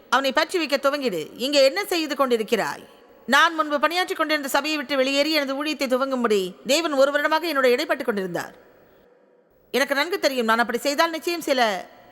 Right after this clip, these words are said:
நியாய தீர்ப்புகளை சந்திக்க வேண்டும், சில முறுமுறுப்புகள், சில மனஸ்தாபங்களும் ஏற்படும் என்பதை அறிந்திருந்தேன். மேலும் என்னை முரட்டாட்டமான பெண், தானாக எல்லாவற்றையும் செய்ய விரும்புவள் என்று மற்றவர் நினைக்க விரும்பவில்லை. ஆனால் தேவன் அவரால் இயன்ற அனைத்து விதங்களிலும் என்னோடு இதை கூறிக்கொண்டிருந்தார்.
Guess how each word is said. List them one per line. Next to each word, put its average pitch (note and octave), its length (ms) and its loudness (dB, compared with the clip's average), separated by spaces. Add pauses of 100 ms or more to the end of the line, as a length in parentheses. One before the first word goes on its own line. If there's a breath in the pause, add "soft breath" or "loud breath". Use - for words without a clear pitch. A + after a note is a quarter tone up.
(160)
நியாய D4 280 0
தீர்ப்புகளை C4+ 340 -4
சந்திக்க B3 320 -2
வேண்டும், A3 280 -2
சில C4+ 180 0
முறுமுறுப்புகள், A#3+ 680 0
சில B3 200 0
மனஸ்தாபங்களும் B3+ 680 0
ஏற்படும் A3+ 320 -2
என்பதை G3 280 2
அறிந்திருந்தேன். E3 440 -6 (800 soft breath)
மேலும் F4 360 2
என்னை D4+ 300 4
முரட்டாட்டமான D#4 760 2
பெண், C4+ 360 0
தானாக C4 760 2 (640)
எல்லாவற்றையும் D#4+ 540 2
செய்ய C#4+ 200 4
விரும்புவள் C#4+ 360 2
என்று C4 200 2
மற்றவர் B3+ 280 2
நினைக்க A#3+ 260 -2
விரும்பவில்லை. F3+ 500 -2 (1200)
ஆனால் C4+ 280 4
தேவன் E4+ 280 2
அவரால் D#4+ 420 6
இயன்ற D4 260 2
அனைத்து C#4 280 -2
விதங்களிலும் D4 460 0
என்னோடு D4 320 0
இதை B3+ 200 -2
கூறிக்கொண்டிருந்தார். A3 760 -2